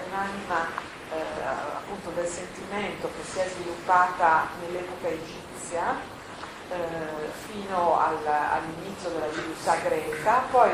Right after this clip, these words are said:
dalla civiltà greca fino al nostro Rinascimento si è sviluppata l'anima razionale o affettiva, quindi, eh, da lì è nata la filosofia, per esempio, no? Dai presocratici in poi.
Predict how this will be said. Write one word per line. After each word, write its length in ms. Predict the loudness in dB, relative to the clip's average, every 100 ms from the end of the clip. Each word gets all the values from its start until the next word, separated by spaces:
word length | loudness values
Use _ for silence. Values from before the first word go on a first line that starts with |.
| 6
dalla 320 | 6 8 6
civiltà 500 | 2 -4 -8 0 0
greca 500 | 2 0 -2 -2 -4 -6 -8
fino 280 | -8 -4
al 80 | -2
nostro 320 | -2 -6 -6
Rinascimento 800 | -6 -6 -8 -8 -10 -10 -8 -8
si 200 | -8 -2
è 120 | 0
sviluppata 800 | 0 -4 -10 -6 0 0 0 -2
l'anima 560 | 0 0 -2 -6 -4 0
razionale 1080 | 6 6 4 -2 -2 0 2 4 2 2 -2
o 180 | -2 -2
affettiva, 1040 | -4 -8 -12 -14 -14 -2 0 2 2 2 -2 -10 -12 -8
quindi, 480 | -8 -8 -8 -8 -8 -6
eh, 340 | -4 -2 -4 0
da 100 | 0
lì 300 | 0 -4 -2
è 60 |
nata 320 | -2 -4 -2
la 100 | -4 -4
filosofia, 680 | -6 -8 -8 -8 -4 2 2
per 200 | 2 -4
esempio, 560 | -8 -8 -8 -8 -10 -6
no? 160 | -2 0
Dai 120 | -2 -6
presocratici 880 | -10 -10 -10 -4 2 2 0 -6 -10
in 240 | -12 -4
poi. 320 | 8 10 10